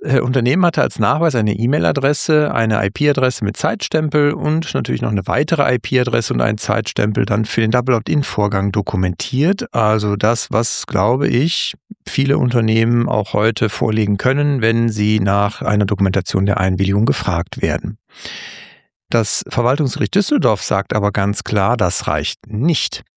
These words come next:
Nach Auffassung des Gerichts beweisen nämlich die I-P-Adresse und Zeitstempel zunächst nur, dass sie bestimmten Zeitpunkten Daten von einem technischen Anschluss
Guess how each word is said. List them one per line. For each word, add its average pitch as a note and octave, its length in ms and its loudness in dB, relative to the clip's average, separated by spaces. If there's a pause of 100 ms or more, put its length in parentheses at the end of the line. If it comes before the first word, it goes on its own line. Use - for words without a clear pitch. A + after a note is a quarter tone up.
(240)
Nach G#2+ 180 0
Auffassung C3+ 520 -2
des - 120 -6
Gerichts D3+ 320 0
beweisen G#2+ 420 0
nämlich G2+ 220 2
die - 140 -2
I-P-Adresse A2+ 640 0
und G2+ 100 -2
Zeitstempel G#2 600 0
zunächst - 580 -2
nur, A2+ 480 2
dass C#3+ 220 -2
sie C3 100 0
bestimmten A2+ 420 0
Zeitpunkten A2 760 0
Daten G2 420 2
von A2+ 260 -2
einem G#2+ 280 0
technischen A2 420 -2
Anschluss G3 600 0